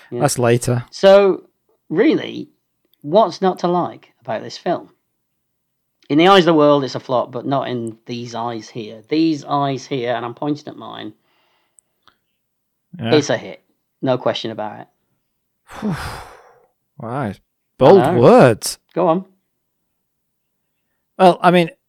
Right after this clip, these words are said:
Speaker 2: it's obvious that the chaotic production made a chaotic
Speaker 1: Mm-hmm.
Speaker 2: film. The script is all over the
Speaker 1: Yeah.
Speaker 2: place.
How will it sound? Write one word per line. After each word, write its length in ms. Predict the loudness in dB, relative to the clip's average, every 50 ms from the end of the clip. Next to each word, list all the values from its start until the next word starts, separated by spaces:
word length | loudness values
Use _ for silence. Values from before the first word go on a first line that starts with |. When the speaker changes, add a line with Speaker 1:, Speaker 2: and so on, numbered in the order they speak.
| _ _ _ -6
Speaker 2:
it's 120 | 2 6
obvious 340 | 6 6 8 6 4 4 2
that 140 | 0 -2 -2
the 100 | -4 -2
chaotic 560 | 4 6 6 8 6 6 4 0 -6 -8 -6
production 720 | -4 -2 2 2 2 0 0 -2 -2 -2 -2 -2 -6 -8 -12 _ _ _ _ _ _ _ _ _ _ _ _ _ _ _ _ _
made 520 | -2 2 4 4 6 4 4 2 -2 -4 -12 _ _
a 60 | -12 -8
chaotic 540 | -2 2 2 4 4 2 0 -2 -6 -8 -8
Speaker 1:
Mm-hmm. 120 | -2 0
Speaker 2:
film. 360 | 0 0 0 0 -4 -8 -12 _ _ _ _ _ _ _ _ _ _ _ _ _ _ _ _ _ _ _ _ _ _ _ _ _ _ _ _ _ _ _ _ _ -10
The 60 | -8
script 420 | -8 0 2 2 2 2 0 -4
is 120 | -2 4 6
all 340 | 8 8 8 8 6 4 4
over 320 | 6 8 8 6 6 4 0
the 120 | 0 -2
Speaker 1:
Yeah. 120 | -2 -2 -2
Speaker 2:
place. 540 | -2 -4 -6 -8 -8 -10 -12 -12 -14 -18